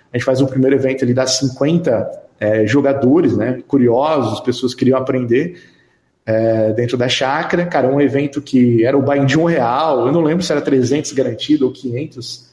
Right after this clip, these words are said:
mas deu mais de mil reais de premiação <laughs> com o buy-in de um real. E foi muito legal. É, a gente não tinha mesa, né? Tinha uma mesa só, que era uma mesa, é, uma mesa azul, aquele,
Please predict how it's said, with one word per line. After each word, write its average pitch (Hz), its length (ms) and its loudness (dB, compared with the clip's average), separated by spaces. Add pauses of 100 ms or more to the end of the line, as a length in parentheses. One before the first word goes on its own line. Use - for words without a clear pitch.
(200)
mas 123 180 -2
deu 135 120 2
mais 151 320 0
de 151 100 0
mil 139 200 4
reais 123 360 0
de - 80 -10
premiação 123 640 -2
<laughs> 185 60 -2
com 151 120 -4
o 131 40 0
buy-in 131 180 0
de 123 100 0
um 135 60 2
real. 117 520 -2 (680)
E 120 540 2
foi 147 100 2
muito 170 240 0
legal. 151 720 -2
É, 117 140 -2
a 117 220 0
gente 175 240 0
não 208 100 2
tinha 208 180 -2
mesa, 139 460 2
né? 113 120 -6
Tinha 190 200 0
uma 254 140 0
mesa 180 340 2
só, - 680 -4
que - 120 -8
era 127 100 0
uma 139 100 0
mesa, 131 800 0 (640)
é, 120 140 0
uma 139 120 -2
mesa 147 280 2
azul, 131 640 0
aquele, 139 180 -2